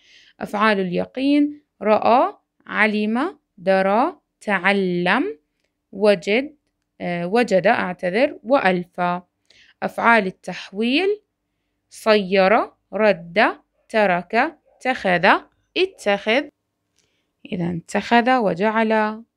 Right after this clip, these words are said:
ولدينا الفعل وهب. أفعال الظن، ظن، خال، حسب، جعل بمعنى ظن، حجى وعد أيضًا بمعنى ظن، وزعم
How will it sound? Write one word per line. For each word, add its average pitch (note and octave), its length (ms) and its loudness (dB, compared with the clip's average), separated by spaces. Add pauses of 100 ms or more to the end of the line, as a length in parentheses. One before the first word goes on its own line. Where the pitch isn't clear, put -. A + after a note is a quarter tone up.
(340)
ولدينا F3+ 640 -4
الفعل G#3 720 -2 (760)
وهب. G3+ 400 -2 (840)
أفعال G#3+ 440 2
الظن، G#3+ 480 -2 (360)
ظن، G#3+ 440 0 (360)
خال، G3+ 640 0 (240)
حسب، G#3 640 -2 (300)
جعل F#3 440 0
بمعنى F3 500 -6
ظن، G3 600 -4 (280)
حجى F#3+ 760 2
وعد F#3 720 -2 (120)
أيضًا F3 300 -6
بمعنى F3 800 -4
ظن، A3 480 0 (460)
وزعم A#3 880 2